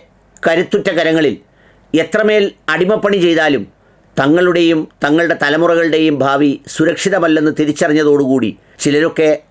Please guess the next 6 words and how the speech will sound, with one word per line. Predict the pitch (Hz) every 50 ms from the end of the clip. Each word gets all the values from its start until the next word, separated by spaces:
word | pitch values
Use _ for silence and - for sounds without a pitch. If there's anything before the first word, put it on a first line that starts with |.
| _ _ _ -
അല്പാൽപം | 131 143 143 - - 180 180 185 175 - 160 143 101 - _ _ _ _ -
മൂളലും | 120 127 139 160 175 180 175 170 165 160
ഞരങ്ങലുമൊക്കെ | 151 147 139 143 151 160 165 165 156 147 - - - -
തുടങ്ങി. | 113 98 98 92 87 - - _ _ _ _ _ -
എന്നാൽ | 123 127 127 143 151 147 147 143 139 - _ _ _ - 117
അപ്പോഴും | 123 - - 175 190 202 190 170 156